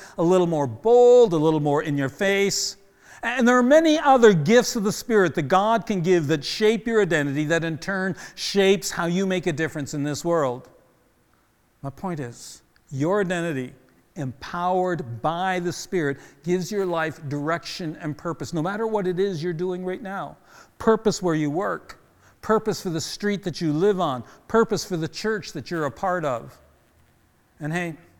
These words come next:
I just want you to know, God, he looks at you with pleasure. He, he made you. He's, he's got this purpose for you. He, he's made a way for you to achieve your purpose through Jesus and being filled with the Spirit.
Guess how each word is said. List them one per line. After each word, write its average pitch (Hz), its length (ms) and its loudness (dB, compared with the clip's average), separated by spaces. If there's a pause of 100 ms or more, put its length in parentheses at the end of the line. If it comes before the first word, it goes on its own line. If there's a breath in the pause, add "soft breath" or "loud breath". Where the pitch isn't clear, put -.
(100)
I - 60 -18
just 214 180 -8
want 220 220 -4
you 190 80 -2
to 175 60 -4
know, 202 220 -4 (760 loud breath)
God, 220 320 -8 (240)
he 196 100 0
looks 247 340 2
at 208 220 -4
you 170 160 0 (160 loud breath)
with 170 220 0
pleasure. 226 560 -4 (560 soft breath)
He, 214 80 -2
he 208 220 -2
made 214 520 -2
you. 196 240 0
He's, 170 320 -2 (160 loud breath)
he's 190 180 -2
got - 280 -10
this 226 160 -4
purpose 233 520 -2
for 208 220 2
you. 160 180 0 (300 loud breath)
He, 226 120 0
he's 208 300 2
made 240 280 2
a 233 40 4
way 220 240 6
for 220 140 -4
you 202 220 0
to 190 180 0
achieve 233 640 -2
your 196 140 0
purpose 214 540 -4
through 170 180 0
Jesus 180 560 -2
and 160 140 -6
being 190 220 -6
filled 220 460 -2
with 156 100 -6
the 156 80 -6
Spirit. 220 540 -6